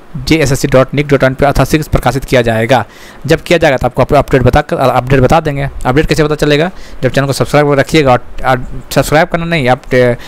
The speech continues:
बेल बटन को दबा के रखना ताकि notification आपके पास जा सके, ठीक है। चलिए तो इसका हम, इसका result हम डाल देते हैं Telegram में। Telegram बता दिए जेएसएससी वाला करके मारिएगा, Gap नहीं देना, ठीक है, लगातार लिखना जेएसएससी वाला, जेएसएससी वाला लगातार लिखना है।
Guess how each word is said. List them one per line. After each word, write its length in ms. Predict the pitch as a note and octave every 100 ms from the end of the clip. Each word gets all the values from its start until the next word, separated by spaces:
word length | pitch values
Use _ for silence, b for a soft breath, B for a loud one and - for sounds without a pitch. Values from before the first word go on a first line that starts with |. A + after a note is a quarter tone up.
| B -
बेल 200 | B2 D3+
बटन 180 | D#3 D3+
को 100 | D#3
दबा 180 | C3 B2
के 60 |
रखना 180 | A#2 A2
ताकि 220 | A#2+ A#2
notification 380 | C3+ - B2 C3
आपके 180 | C3 C3+
पास 140 | C3+
जा 140 | B2+ A#2+
सके, 220 | - B2
ठीक 140 | G#3+
है। 140 | F#3 - B B B B
चलिए 240 | - A#2+ A#2
तो 80 | C3
इसका 220 | - D3
हम, 180 | F3+ B3 B B B B
इसका 180 | B2 D3
result 320 | C3 C3+ D#3
हम 200 | C#3+ C#3
डाल 200 | B2 C#3
देते 200 | C#3 -
हैं 80 | F3
Telegram 400 | B2+ A#2+ A#2+ A2+
में। 120 | A2
Telegram 380 | A2+ A#2+ C3 C#3
बता 180 | C3+ C3
दिए 180 | C#3 E3
जेएसएससी 380 | B2 B2 C3
वाला 180 | C3 B2+
करके 220 | C3 B2
मारिएगा, 440 | B2+ A#2+ C3 E3+ B3 B B B B -
Gap 220 | C#3 E3
नहीं 80 | D#3+
देना, 160 | B2+
ठीक 120 | B2 D#3
है, 60 |
लगातार 320 | C3 B2+ C3+
लिखना 200 | C#3 C#3+
जेएसएससी 400 | C#3+ A#2+ A#2 A#2+
वाला, 260 | A2+ G#2+ G#2 - - - - - A#2
जेएसएससी 1040 | A2+ C3 C#3 D3 D3+ B2 B2 A#2 - C#3+
वाला 240 | C3+ B2+ C3
लगातार 360 | B2 A#2+ B2+
लिखना 260 | B2+ B2 C3
है। 120 | A3+